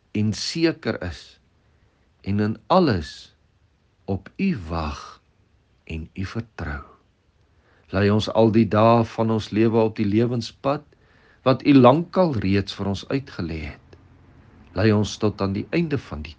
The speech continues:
tyd, wanneer U seun weer sal kom om ons te kom haal.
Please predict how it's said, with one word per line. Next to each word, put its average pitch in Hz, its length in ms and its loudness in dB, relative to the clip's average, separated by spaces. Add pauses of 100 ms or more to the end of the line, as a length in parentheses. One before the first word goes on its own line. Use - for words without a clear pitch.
tyd, - 460 -14 (640)
wanneer 85 240 -6
U - 60 -10
seun 120 500 2
weer 101 280 0
sal 95 340 -4
kom 90 180 -4
om 85 120 -8
ons 85 200 -10
te 87 100 -18
kom 80 280 -12
haal. 73 320 -16